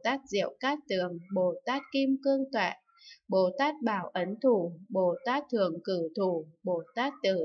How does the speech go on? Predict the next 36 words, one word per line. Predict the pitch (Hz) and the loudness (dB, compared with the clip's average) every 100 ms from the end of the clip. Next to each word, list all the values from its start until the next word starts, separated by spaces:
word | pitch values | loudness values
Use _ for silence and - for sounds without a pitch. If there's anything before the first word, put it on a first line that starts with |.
| - | 0
Thị. | 214 185 - _ _ _ _ _ _ _ _ _ - - - 240 | 0 0 -4 _ _ _ _ _ _ _ _ _ -20 -20 -4 4
Như | 269 269 | 6 6
vậy, | 214 190 196 | 4 2 0
vô | 247 262 | 2 2
lượng | 247 214 - | 2 0 -2
trăm | - 262 262 220 | -4 -2 -2 0
ngàn | 190 165 170 | 0 0 -2
muôn | 220 262 262 | 0 0 4
ức | 294 302 | 2 2
Đại | 208 202 - | -2 0 0
Bồ | 190 175 175 254 | 0 0 -2 -2
Tát | 277 294 220 | -2 -2 0
đều | 190 180 | 0 0
là | 180 180 170 - | -2 -2 -2 -2
con | 262 262 240 | 0 0 -2
của | 190 180 | -2 -2
bậc | 175 - - | -6 -6 -4
Pháp | 269 269 - | -4 -4 2
Vương, | 269 262 262 - - - | 4 4 -2 -12 -20 -8
có | - 175 180 | 0 0 2
thể | 226 185 180 | 0 0 -2
nối | 185 202 | -2 0
ngôi | 254 262 269 | 2 2 2
tôn | 269 269 262 | 2 2 0
quý | 240 170 202 262 | -2 -2 -4 -6
mà | 220 185 | -2 -2
làm | 175 175 170 175 | 0 -2 -2 -4
bậc | 180 - 226 | -4 -4 -2
thượng | 190 185 | -2 -2
thủ. | 208 190 - _ _ _ - - - - | -2 -2 -4 _ _ _ -20 -18 -12 2
Lúc | 277 285 | 2 2
bấy | 185 185 | 0 0
giờ, | 196 233 196 170 - | 0 0 0 -2 2
Đức | 262 277 226 | 2 2 -2
Thế | 190 190 | -2 0
Tôn | 269 269 | 2 2